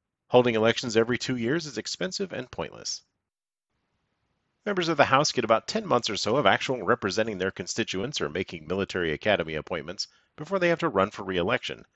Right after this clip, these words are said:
and they're spending way too much time trying to raise money. A four-year term might get us at least a couple years of focus. Thing the third, a constitutional amendment limiting federal campaign contributions to the individual only,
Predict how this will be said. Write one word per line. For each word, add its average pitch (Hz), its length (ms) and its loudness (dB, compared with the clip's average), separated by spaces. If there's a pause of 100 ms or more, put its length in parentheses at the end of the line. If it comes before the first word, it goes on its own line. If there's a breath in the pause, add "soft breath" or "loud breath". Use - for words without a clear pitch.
(280)
and 101 100 -6
they're 131 120 0
spending 139 340 -2
way 92 160 -2
too 101 160 -8
much 95 220 -4
time 73 220 -6
trying 71 260 -6
to 67 60 -12
raise 65 280 -10
money. 110 360 -12 (1400)
A 101 80 0
four-year 165 360 4
term 90 260 -6
might 151 200 -4
get 139 140 -2
us 151 140 -4
at 147 100 -6
least 135 240 -8
a 160 60 -6
couple - 360 -6
years 64 320 -12
of 98 140 -8
focus. - 520 -6 (1800)
Thing 147 220 4
the 147 80 4
third, 80 420 0 (400)
a - 60 -4
constitutional 202 680 2
amendment 110 360 2
limiting 131 300 0
federal 143 340 0
campaign 151 440 -4
contributions 90 680 -8
to 123 80 -4
the 104 160 -4
individual 127 580 -4
only, 113 380 -6